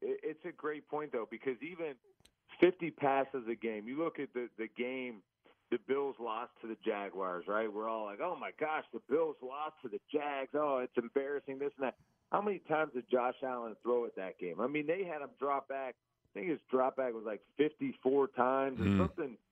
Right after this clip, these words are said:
Speaker 1: you know, crazy in a sense where even Josh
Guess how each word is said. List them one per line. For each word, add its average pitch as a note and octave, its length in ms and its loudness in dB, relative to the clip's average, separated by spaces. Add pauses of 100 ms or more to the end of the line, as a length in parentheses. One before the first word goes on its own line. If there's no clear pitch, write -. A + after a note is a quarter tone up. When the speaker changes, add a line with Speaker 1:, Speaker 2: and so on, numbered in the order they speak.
(240)
Speaker 1:
you C#3 100 0
know, C3+ 240 4
crazy D#3+ 460 -4
in B2+ 80 -4
a A2+ 180 -2
sense C3+ 260 -4
where C#3 260 0 (520)
even A#3 300 -6
Josh F3+ 260 0